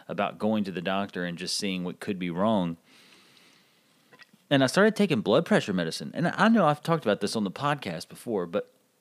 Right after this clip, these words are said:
and I've talked about it on the radio show as well. But I do want to stress, if you have any kind of things going on in your life, whether it be, uh, an ailment or whether it be just, uh, substance,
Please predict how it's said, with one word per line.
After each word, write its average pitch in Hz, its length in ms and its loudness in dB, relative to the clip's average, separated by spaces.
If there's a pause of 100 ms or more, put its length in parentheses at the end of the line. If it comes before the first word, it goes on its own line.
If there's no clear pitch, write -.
(120)
and 131 80 2
I've 127 100 -2
talked 165 180 -4
about 143 100 0
it 131 40 2
on 117 80 2
the 107 60 0
radio 110 320 0
show 90 220 0
as 85 100 -4
well. 98 360 0 (540)
But 147 140 2
I 156 80 4
do 226 220 2
want 127 420 -2
to 110 100 -6
stress, - 600 2
if 110 220 -2 (260)
you 240 400 4
have 120 380 0
any 123 260 2
kind 110 260 -2
of 87 100 -4
things 92 420 -4
going 95 180 -4
on 92 160 -4
in 87 80 -6
your 85 140 -8
life, 87 360 -4
whether 92 300 0
it 60 140 -8
be, 87 360 -6 (320)
uh, 85 340 -4 (360)
an 104 200 -6
ailment 123 540 2 (200)
or 98 320 2
whether 98 320 -2
it 85 100 -6
be 87 400 -6
just, - 340 -10 (280)
uh, 85 180 -8
substance, 120 720 -2